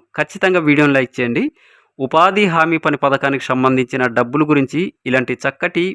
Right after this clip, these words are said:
వీడియోస్ అనేది నా ఛానల్ ద్వారా మీ మొబైల్లో వీడియోస్ అనేది పొందడం కోసం మర్చిపోకండి, ఇప్పుడే మన ఛానల్ని సబ్స్క్రైబ్ చేసుకుని పక్కన కనిపించే బెల్ సింబల్ క్లిక్ చేసి all-లో యాక్టివేట్ చేసుకోండి.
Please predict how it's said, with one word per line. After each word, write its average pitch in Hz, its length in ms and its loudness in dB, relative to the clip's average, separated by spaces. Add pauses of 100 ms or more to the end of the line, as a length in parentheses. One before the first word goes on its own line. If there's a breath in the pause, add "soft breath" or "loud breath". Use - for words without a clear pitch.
(180)
వీడియోస్ 180 380 0
అనేది 143 260 2
నా 139 220 2
ఛానల్ 147 380 0
ద్వారా 123 200 2 (180)
మీ 135 200 0
మొబైల్లో 143 440 2
వీడియోస్ 135 360 -2
అనేది 127 220 -2
పొందడం 120 340 0
కోసం 120 320 -6 (840)
మర్చిపోకండి, 160 640 -2
ఇప్పుడే 165 220 -2
మన 151 200 2
ఛానల్ని 139 500 0
సబ్స్క్రైబ్ 139 480 -4
చేసుకుని 135 320 -2
పక్కన 123 280 -4
కనిపించే 123 400 -4
బెల్ 117 180 -4
సింబల్ 120 240 -4
క్లిక్ 113 260 -10
చేసి 120 280 -6 (680 soft breath)
all-లో 175 380 2
యాక్టివేట్ 160 420 2
చేసుకోండి. 139 400 -2